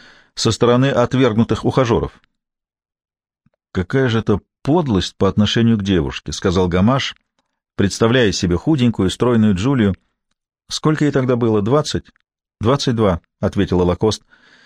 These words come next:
«Я подумал, а Томас не мог это написать?» — спросил Гамаш.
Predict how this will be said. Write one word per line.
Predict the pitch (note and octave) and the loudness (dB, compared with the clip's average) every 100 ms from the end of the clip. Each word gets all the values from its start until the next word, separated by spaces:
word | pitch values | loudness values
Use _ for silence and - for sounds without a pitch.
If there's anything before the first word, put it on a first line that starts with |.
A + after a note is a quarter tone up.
| _ _ _ _ _ _ _ _ _ _ | _ _ _ _ _ _ _ _ _ _
«Я | F#2+ A#2+ | 0 2
подумал, | D#3 D#3+ G#2 | 2 2 2
а | A#2 | 2
Томас | D#3+ A#2 - | 2 2 2
не | A#2+ | 2
мог | F#3 - | 0 0
это | G2 | 0
написать?» — | F2+ F2 - D2 - | 0 0 -2 -4 -2
спросил | F#2 E2 E2 | -4 -2 0
Гамаш. | D#2+ D#2 C2+ | 0 -2 -4